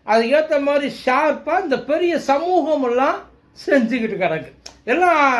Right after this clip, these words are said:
அவங்க சம்பந்தப்பட்டவங்க தான் வைங்களேன். இதுக்கு முன்னாடி சாரால பிரச்சனை, இப்ப ஒரு காரால பிரச்சனை, இன்னும் யாரால பிரச்சனை அப்படின்றதெல்லாம் தெரியல. இப்பெல்லாம் தி மு கவை பத்தி ஏதாச்சும் வந்தாலே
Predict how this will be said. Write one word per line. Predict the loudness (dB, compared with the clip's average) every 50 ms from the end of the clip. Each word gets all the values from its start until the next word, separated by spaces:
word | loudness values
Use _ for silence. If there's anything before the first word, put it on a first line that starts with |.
| -2 -2 -4
அவங்க | -6 -6 -4 -6 -6 -4 -4
சம்பந்தப்பட்டவங்க | -4 -2 -2 -2 -2 -2 -2 -4 -8 -6 -6 -6 -6 -4 -4
தான் | -4 -4 -4 -4
வைங்களேன். | -4 -6 -4 0 2 2 2 0 -2 -10 -18 _ _ _ _ _ -2
இதுக்கு | 0 0 0 -2 -4 -4 -4
முன்னாடி | -2 0 0 0 0 0 -2 -4 0 2
சாரால | 4 4 4 4 4 2 2 2 0 -2 -6
பிரச்சனை, | -8 -10 -8 -10 -8 -8 -8 -8 -10 -12 -20 _ _ _ _ _ _ _ _ _ -4 -4
இப்ப | -4 0 2 4 4 4 4 4 2 2 2
ஒரு | 0 -2 0 2
காரால | 4 4 4 4 4 2 2 2 0 -4
பிரச்சனை, | -8 -12 -12 -10 -8 -6 -6 -8 -8 -12 _ _ _ _ _ _ _ _ _ _ -8 -6
இன்னும் | -2 0 0 0 0 -2 -2 -2
யாரால | 2 2 4 4 4 4 2 2 2 2 0 0 -4
பிரச்சனை | -8 -10 -6 -6 -4 -2 -2 0 0 0 -2 -2 -6
அப்படின்றதெல்லாம் | -8 -6 -6 -6 -6 -2 -2 -2 -2 0 0 0 -2 0 0 -2
தெரியல. | -2 0 0 0 -2 -2 -4 -10
இப்பெல்லாம் | -6 -2 0 0 2 0 0 -2 -4
தி | -4 -4 -4
மு | -4 0 2
கவை | 2 2 2
பத்தி | 0 -6 -4 -4 -2
ஏதாச்சும் | -2 -2 -4 -4 -6 -6 -6 -6
வந்தாலே | -6 -4 -2 -2 0 0 0 -2 -4 -6